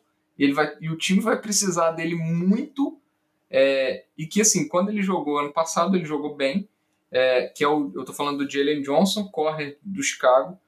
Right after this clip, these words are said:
É, ano passado ele jogou oposto ao, ao Fuller, só que o Fuller saiu essa temporada, era o principal corner de, de, dos Bears. É, então, assim, o Jalen Johnson ele vai ser a peça que ele vai ter que jogar muito bem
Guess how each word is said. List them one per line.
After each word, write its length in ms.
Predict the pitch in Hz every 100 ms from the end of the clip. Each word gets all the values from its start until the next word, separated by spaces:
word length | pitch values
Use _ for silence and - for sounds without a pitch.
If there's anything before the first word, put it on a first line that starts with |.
| _ _ _ -
É, 200 | 127 127
ano 180 | 151
passado 340 | 156 170 180 175
ele 120 | 170
jogou 600 | 170 165 151 156 147 - _ _ _ _ _ _ _ _
oposto 720 | 160 156 156 160 165 - 156 -
ao, 600 | 139 151 147 143 139 202 _ _ _ _ _ _ -
ao 140 | 156
Fuller, 640 | 151 - 147 156 196 214 - _ _ _ -
só 160 | 160
que 80 | -
o 40 | 170
Fuller 300 | 170 165 180
saiu 480 | - 208 156 180
essa 140 | 208 -
temporada, 640 | 143 180 180 143 185 185
era 100 | 117
o 140 | 123 - _ _
principal 460 | 139 139 135 135 -
corner 480 | 123 120 127 123
de, 400 | 120 123 123 110
de, 260 | 107 - -
dos 260 | 135 135 123
Bears. 540 | 123 139 190 - - _ _ _ -
É, 460 | 123 123 123 -
então, 200 | 135 160
assim, 180 | 180 180
o 100 | 143
Jalen 280 | 151 180 196
Johnson 340 | 143 170 196
ele 80 | 233
vai 160 | 220 220
ser 140 | -
a 100 | 220
peça 540 | - - 180 185 - 320
que 100 | 240
ele 120 | 220
vai 200 | 214 214
ter 140 | 202
que 100 | 208
jogar 300 | 214 202 185
muito 520 | 165 170 220 - 349
bem 400 | 220 165 175 277